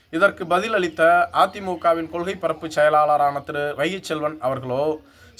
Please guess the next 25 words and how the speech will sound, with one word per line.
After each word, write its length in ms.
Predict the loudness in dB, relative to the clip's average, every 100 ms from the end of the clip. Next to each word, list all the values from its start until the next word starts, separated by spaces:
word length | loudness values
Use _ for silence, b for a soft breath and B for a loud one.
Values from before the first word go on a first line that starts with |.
| -2
"செங்கோட்டையன் 680 | 2 2 2 0 -2 -6 -12 _
அநாகரிகமான 760 | 0 4 6 4 -2 0 0 0
முறையில் 300 | -2 -2 0
நடந்து 280 | 0 0 -2
வருகிறார். 440 | -4 0 0 -2 b b b
அதிமுகவிற்குள் 960 | 0 0 -8 -8 -2 0 0 -4 -10 -8
உள்கட்சி 480 | -8 -6 -8 -8 -12
பிரச்சனை 420 | -12 -10 -8 -6
இருப்பது 520 | -6 -4 -2 -2 -2 0
வழக்கமான 560 | 2 2 2 2 2
ஒன்றுதான். 640 | -4 -8 -2 0 0 -2 -14 b b
அண்ணன் 320 | -2 2 4
தம்பிக்குள் 400 | 4 2 -2 -6
சண்டை 320 | 0 0 0
வரும்பொழுது 680 | 0 -2 -2 -4 -2 -2 -2
அது 200 | 0 2
அவர்களாகவே 680 | 4 4 4 2 2 0 -8
பேசி 360 | -6 -8 -8 -10
தீர்த்து 280 | -12 -10
கொள்ள 200 | -6 -4
வேண்டும். 500 | -4 -4 -6 -8 -10 -14 b b -4
செங்கோட்டையன் 600 | 0 2 2 2 0 -4
ஒரு 180 | -6
மூத்த 360 | -4 -4 -2 -2
உறுப்பினர். 480 | -4 -10 -6 -6 -6